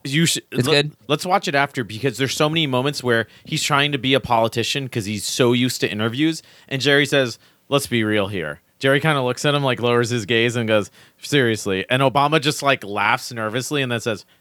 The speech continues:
Speaker 1: "All right." And then,
Speaker 2: <laughs>
Speaker 1: and then he's like, and then for the rest of the interview, he's totally, like,
Speaker 2: More
Speaker 1: uh,
Speaker 2: relaxed or
Speaker 1: he's like,
Speaker 2: whatever.
Speaker 1: "Oh, cool," because he's so used to having to leverage, like, talking points because that's just how it goes. And it's true. It's like, I mean, Obama, it's like for everything, all his faults and everything that he did that was good and bad, like,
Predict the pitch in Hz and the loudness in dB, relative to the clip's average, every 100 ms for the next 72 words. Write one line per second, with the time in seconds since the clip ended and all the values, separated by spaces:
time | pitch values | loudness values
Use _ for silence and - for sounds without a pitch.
0 | _ - 113 85 85 - - 127 143 143 | _ 0 2 2 -4 -6 -4 -2 0 2
1 | 139 135 175 185 160 165 - - - 180 | 2 2 2 0 0 -2 -4 -6 0 0
2 | 180 175 170 165 - 156 143 143 127 117 | 0 2 2 2 2 0 0 0 0 0
3 | 123 - 131 127 127 107 117 123 113 110 | -2 0 0 2 2 2 2 4 4 4
4 | 113 117 - 123 123 127 127 151 143 - | 4 2 0 2 4 2 2 2 0 -2
5 | 151 131 117 135 139 143 147 156 147 151 | 0 0 -2 -6 -6 -4 -4 -2 0 0
6 | 139 139 117 127 131 127 113 107 135 117 | -4 -4 -2 -2 -2 -4 -4 0 0 0
7 | 80 82 - - _ _ _ 98 104 - | -12 -10 -10 -10 _ _ _ -2 -2 2
8 | 117 123 117 92 87 76 - 110 117 107 | 2 2 -2 -4 -8 -10 -12 -10 -6 -4
9 | 120 127 117 123 117 147 151 - - - | -4 -4 -2 0 0 0 0 -2 -18 -12
10 | - 151 143 - 214 160 147 131 - _ | -6 -4 -4 -2 -2 0 0 -2 -6 _
11 | _ - 170 175 165 139 143 170 156 123 | _ -4 0 2 2 2 0 2 0 0
12 | 151 - 143 120 123 135 135 135 113 120 | -2 0 0 2 2 0 0 0 4 4
13 | 131 117 - 113 127 - 110 - 113 120 | 4 2 2 4 4 2 -2 2 2 2
14 | 113 113 107 107 101 110 113 101 92 110 | 0 0 0 0 0 2 4 2 0 -2
15 | 113 92 87 107 117 98 | -2 -2 0 0 0 -4